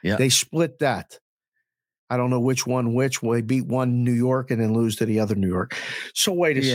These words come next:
Speaker 2: second. You're telling me, look at this.
Speaker 1: I told you the home schedule is insane. I've been telling you this. The home schedule for the
Speaker 2: Hold,
Speaker 1: Raiders is
Speaker 2: hold,
Speaker 1: insane.
Speaker 2: hold, hold
Speaker 1: Yes.
Speaker 2: on, hold on, hold on. That's another Sunday night football game against the Jets.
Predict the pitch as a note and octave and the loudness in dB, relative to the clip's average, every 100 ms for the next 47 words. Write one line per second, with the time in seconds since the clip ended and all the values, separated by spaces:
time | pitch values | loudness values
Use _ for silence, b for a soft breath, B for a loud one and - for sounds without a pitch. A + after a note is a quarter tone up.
0 | A#2 - F2+ - B B B - F3 C#4 | 0 -2 -10 -12 B B B -2 2 2
1 | D4 A#3 B3+ A#3+ G#3 G#3 D3+ G#3 - A3 | 0 0 2 2 0 -2 2 0 0 -6
2 | - C#3 - - - - - D#3+ F3+ G#3+ | -2 0 2 2 2 -2 -2 -2 2 0
3 | G3 F3+ G3+ G3 F3+ D#3+ C3 D#3 - G3+ | 2 2 2 2 0 2 0 2 2 2
4 | B2+ C#3 E3 F3+ - G#3+ B3+ G3 C3+ A#2 | 0 0 0 -2 0 0 2 2 2 2
5 | C3 B B - B2+ E3+ A#3 A3+ - F3 | 0 B B -8 -2 0 0 0 -2 0
6 | F3+ F3+ F3+ D#3 C3 C3+ - F#3+ D#3+ F#3+ | 0 2 2 0 0 -2 0 0 2 2
7 | D#3+ - A#3 A2+ F#2 D3+ - C3 C3+ F#3+ | 0 0 0 0 -2 -4 -4 -2 2 2
8 | A#2 G2+ - - B2 A#2 G#2+ G#2 - - | 2 -2 -4 -2 0 2 0 -2 -12 -2
9 | B2 A#2 A2 - A2+ B2+ C3 B2+ C3+ C#3 | 0 0 -2 -4 -2 -2 0 -2 0 0
10 | C3 - C3 B2+ A#2+ A#2 A#2 - B2+ A2+ | 0 0 2 2 2 0 -2 -2 -4 -2
11 | A2+ G#2+ A#2 A2 G#2+ A#2+ A2+ - A#2 A2+ | -2 0 0 0 0 0 0 0 -2 -2
12 | B2+ D#3 B2+ - | 0 0 -2 -4